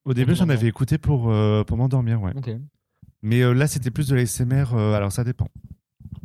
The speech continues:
Speaker 1: Euh, parfois, je, quand je me couchais vraiment hyper tôt, mais que j'étais pas forcément trop fatigué,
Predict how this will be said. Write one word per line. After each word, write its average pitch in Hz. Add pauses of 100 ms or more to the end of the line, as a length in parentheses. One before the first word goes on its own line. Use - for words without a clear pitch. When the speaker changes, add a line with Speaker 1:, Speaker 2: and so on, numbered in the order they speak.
(580)
Speaker 1:
Euh, 113
parfois, 127
je, 131
quand 113
je 92
me 95
couchais 98
vraiment 117
hyper 120
tôt, -
mais 127
que 90
j'étais -
pas 123
forcément 117
trop -
fatigué, 110